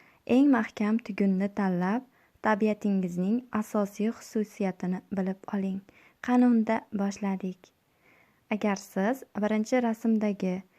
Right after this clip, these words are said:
tugunni tanlasangiz, kutilmaganda shaxsiyat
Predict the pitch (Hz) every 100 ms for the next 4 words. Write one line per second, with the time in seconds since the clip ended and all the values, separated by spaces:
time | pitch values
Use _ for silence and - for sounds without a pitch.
0 | _ - 208 208 202 196 196 190 185 -
1 | 185 175 226 302 - _ _ _ - -
2 | 247 233 214 196 185 180 220 - 208 -
3 | 190 190